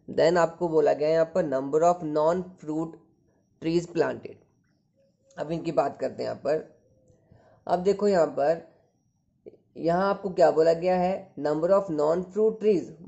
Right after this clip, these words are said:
were two more than three times number of fruit trees। Three time fruit trees का मतलब क्या हुआ, मतलब थ्री एक्स। अच्छा यहाँ पर आप क्या लिख देंगे, number of fruit trees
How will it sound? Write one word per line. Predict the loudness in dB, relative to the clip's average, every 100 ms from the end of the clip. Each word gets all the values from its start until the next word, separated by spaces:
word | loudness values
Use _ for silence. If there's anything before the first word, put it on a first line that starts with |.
| 2
were | 2 2 0 4
two | 4 6
more | 4 4
than | 2 0
three | -4 -4 0
times | 0 0 -4
number | -4 -2 -2
of | -4
fruit | -12 -12
trees। | -16 -16 _ _ _ _
Three | -2 -2 2
time | 2 2 -2 -8 _ _ -20 -6
fruit | -2 0 2
trees | 0 2
का |
मतलब | 0 0 0 0
क्या | 2 2
हुआ, | 4 2 0 -8 _ _ _ _ _ _
मतलब | -12 -8 0 2 0 -6
थ्री | -8 -6 -8 -12 _ _ _ _ _ _ -6
एक्स। | -6 -6 -20 _ _ _
अच्छा | -12 -4
यहाँ | -2
पर | 2
आप | 0 4
क्या | 2
लिख | 4
देंगे, | 2 -2 0 -2
number | -2 0 2
of | 2 -2 -16 _ _ _ _ _ _ _ _ _
fruit | -4 0 0 -2 -10 -14 -4
trees | -2 -2